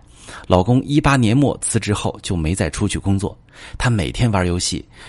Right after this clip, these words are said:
游戏遇到麻烦还会发脾气。老公在家什么都不管，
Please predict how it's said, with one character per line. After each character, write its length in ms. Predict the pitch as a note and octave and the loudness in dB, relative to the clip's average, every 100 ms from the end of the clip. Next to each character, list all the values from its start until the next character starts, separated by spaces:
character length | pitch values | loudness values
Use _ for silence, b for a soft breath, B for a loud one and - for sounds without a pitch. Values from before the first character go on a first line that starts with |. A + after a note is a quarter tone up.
| B | B
游 140 | G2+ C#3+ | 4 4
戏 220 | C#3 B2+ | 4 0
遇 140 | C#3+ | 2
到 140 | B2 E2+ | 2 0
麻 180 | D2 F#2+ | -2 -2
烦 180 | - - | -4 -4
还 120 | - | -2
会 120 | G2+ | -2
发 160 | F#2+ - | -2 -4
脾 180 | - - | -6 -6
气。 200 | - - _ - - - B B B | -6 -6 _ -20 -20 -20 B B B
老 140 | B F#2 | B 4
公 100 | F3 | 6
在 140 | E3 | 4
家 160 | B2+ D3+ | 4 4
什 120 | B2+ | 4
么 60 | D#3 | 2
都 60 | |
不 100 | F#3 | 2
管， 360 | - - - | -2 -6 -10